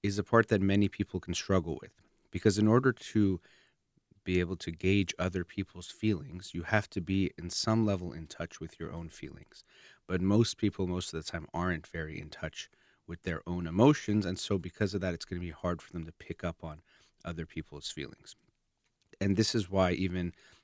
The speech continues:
I was talking, uh, the book of this week relates to depression. Sometimes we find that people who have experienced depression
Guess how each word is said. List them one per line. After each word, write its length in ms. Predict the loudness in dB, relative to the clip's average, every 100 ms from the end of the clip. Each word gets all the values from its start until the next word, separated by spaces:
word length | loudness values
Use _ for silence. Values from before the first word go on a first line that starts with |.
| _
I 60 | -10
was 100 | -4
talking, 460 | -4 -4 -10 -12 -12
uh, 140 | -12
the 140 | -12 -14
book 260 | -14 -14
of 80 | -14
this 180 | -14 -8
week 300 | -8 -8 -20 _ _
relates 400 | -16 -10 -8 -8 -8
to 80 |
depression. 600 | -8 2 4 4 2 -2 -2 -14 -20 _
Sometimes 540 | 2 2 4 4 4
we 60 | -2
find 280 | -2 -2
that 140 | -4 -6
people 320 | -8 -10 -6
who 100 | -4
have 100 | -4
experienced 880 | -6 -6 4 6 6 4 0 -10 -14
depression 580 | -16 2 2 2 -4 -10